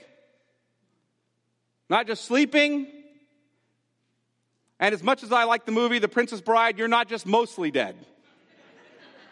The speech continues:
You're dead. You're dead. You're spiritually stillborn. You're a walking corpse.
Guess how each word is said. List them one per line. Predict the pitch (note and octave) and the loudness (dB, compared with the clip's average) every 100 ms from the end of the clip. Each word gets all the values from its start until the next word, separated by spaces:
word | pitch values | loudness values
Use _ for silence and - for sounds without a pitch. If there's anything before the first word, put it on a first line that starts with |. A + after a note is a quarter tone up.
| - - - | -20 -20 -4
You're | D#3+ | 0
dead. | F3 A3+ C4+ G3+ B2 A#2 G2 _ _ _ _ _ _ _ _ _ _ _ | 2 2 2 0 -4 -18 -18 _ _ _ _ _ _ _ _ _ _ _
You're | C3+ | -16
dead. | C3 G3+ G3 B2 G#2 - _ _ _ _ _ _ _ _ _ _ _ _ _ _ _ _ _ _ _ _ _ | 0 2 2 -2 -10 -20 _ _ _ _ _ _ _ _ _ _ _ _ _ _ _ _ _ _ _ _ _
You're | F3 | -2
spiritually | E3+ - C4+ D4 C4+ C#4 B3+ A#3+ A#3 G#3+ - _ _ _ | -2 -2 0 2 2 2 0 2 2 -2 -8 _ _ _
stillborn. | _ - - B3+ A#3+ F3 D#3 B2 F#2 - _ _ _ _ _ _ _ _ _ _ _ _ _ _ _ _ _ _ _ _ _ _ _ _ _ _ _ _ _ | _ -20 -8 0 2 2 -2 -4 -8 -18 _ _ _ _ _ _ _ _ _ _ _ _ _ _ _ _ _ _ _ _ _ _ _ _ _ _ _ _ _
You're | D#3+ | 0
a | F3 | 2
walking | G3 A#3 A3+ F3+ | 4 2 0 -6
corpse. | - A#3+ A#3+ G#3+ - - - | -4 2 2 2 -6 -20 -20